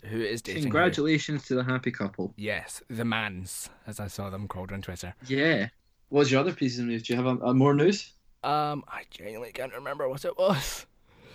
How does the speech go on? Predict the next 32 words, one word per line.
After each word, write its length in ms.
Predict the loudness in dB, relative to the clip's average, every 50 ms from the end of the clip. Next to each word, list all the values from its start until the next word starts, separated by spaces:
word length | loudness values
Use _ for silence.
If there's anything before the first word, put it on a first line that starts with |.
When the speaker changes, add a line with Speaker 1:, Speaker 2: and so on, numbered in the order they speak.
| -20 -20 -20 -20 _ _ _ _ -6 0
Speaker 2:
Well. 480 | 2 4 6 6 6 4 4 2 -2 -6 _ _ _ -12
Speaker 1:
Uh, 40 | -10
okay, 300 | -8 -6 -6 -6 -6 -8 -14 _ -20 -16
sorry. 500 | -10 -4 -2 0 0 0 -2 -2 -4 -6 -4
No. 160 | 0 2 4
Speaker 2:
You've 80 | 6 6
not 100 | 6 6
got 100 | 6 4
any 100 | 2 0
more 200 | 0 2 2 4
news. 360 | 4 4 4 4 2 0 -2
Speaker 1:
It's 80 | -6 -6
my 80 | -6 -2
only 200 | 0 0 0 2
bit 140 | 0 0 0
of 40 | 0
news. 200 | 0 -2 0 0
Speaker 2:
I'll 160 | 0 0 0 -2 -6 _ _ _ _ _ _ _ _ _ _ _ _ _ -2
your 140 | 0 4 4
only 180 | 6 6 6 4
bit 160 | 4 4 2
of 80 | 2
news, 300 | 2 2 2 2 2 0
Speaker 1:
Yeah. 80 | -4 -14 -14 -8 -2
Speaker 2:
well, 60 | 0 0
it's 80 | 0
good 200 | 4 6 6 6
news. 280 | 6 2 0 -2 -2 -2
That 140 | 0 2 2
is 80 | 2 0
good 200 | 2 0 0 0
news. 180 | 0 -2 -4